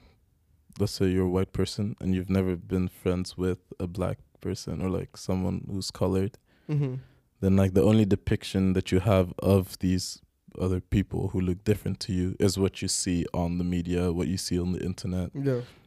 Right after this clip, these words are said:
Speaker 1: And so then, like, that kind of, in essence, becomes your truth. 'Cause, like, I guess you wouldn't know better.
Speaker 2: Yeah.
Speaker 1: I guess. And then
Speaker 2: But for me, it's more, I, I agree with that point, but it's more, uh, in the sense that, like,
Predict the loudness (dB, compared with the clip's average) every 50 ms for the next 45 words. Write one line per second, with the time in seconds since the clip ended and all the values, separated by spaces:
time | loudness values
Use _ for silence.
0 | _ _ _ -6 -4 -2 0 2 2 2 4 4 4 4 4 4 2 0 0 0
1 | 2 4 4 4 2 -2 -12 -4 0 2 2 4 2 2 0 -4 -6 -6 -4 -4
2 | -4 -2 -4 -6 -6 -6 -8 -10 -10 -10 -10 -12 -14 -16 -12 -8 -8 -8 -8 -8
3 | -10 -6 -4 -4 -4 -4 -6 -8 -10 -8 -8 -8 -10 -14 -20 _ _ _ _ -8
4 | -8 -8 -6 -6 -6 -6 -6 -8 -6 -4 0 2 2 2 2 2 2 0 2 0
5 | 0 0 0 0 0 0 0 4 6 6 6 6 6 4 0 -2 -4 -4 -6 -8
6 | -10 -10 -10 -12 _ _ _ _ _ -4 0 0 2 0 0 -2 -6 _ _ -14
7 | -12 -10 -8 -8 -8 -8 -8 -10 -12 -14 -16 -18 _ -8 -6 -4 -2 -2 0 0
8 | 2 2 2 2 0 -4 -10 -16 -18 -18 -20 -20 -20 _ _ _ -20 -18 -16 -16
9 | -16 -18 -20 -20 _ _ _ -10 -6 -4 -2 -2 0 0 0 0 0 -2 -4 -8
10 | -6 -2 0 2 2 2 4 2 2 0 -2 -8 -18 -18 -10 -8 -6 -4 -2 0
11 | 2 2 4 4 4 2 2 2 2 4 4 2 2 2 2 0 0 0 0 0
12 | 0 0 -2 -4 -8 -14 -12 -8 -8 -6 -6 -8 -10 -16 -20 -18 -12 -8 -6 -4
13 | -2 -2 -2 -2 -2 -2 -2 -2 -4 -6 -6 -8 -6 -6 -6 -6 -8 -8 -4 -2
14 | 0 0 0 0 0 -2 -2 0 0 -2 0 0 0 0 -2 -6